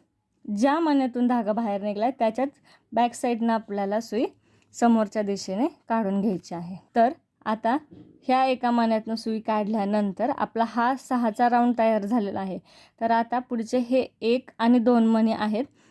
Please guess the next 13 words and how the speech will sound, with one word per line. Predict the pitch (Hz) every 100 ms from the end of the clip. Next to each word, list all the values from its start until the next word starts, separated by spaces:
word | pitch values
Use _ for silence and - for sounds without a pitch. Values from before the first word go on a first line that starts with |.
| _
त्यातून | - 226 226 233
आपल्याला | 220 202 196 202 269 -
सुई | - - 220 285 -
एकाच | 220 - 247 247
वेळी | 214 208
बाहेर | 247 233 214
काढून | 214 190 190 220
घ्यायची | 226 185 180 -
आहे. | 220 202 190 170 _
त्यानंतर | 226 226 254 240 220 262 294 -
आपल्याकडे | 220 220 226 233 220
एक, | 262 - 233 247 262 214
दोन | 233 240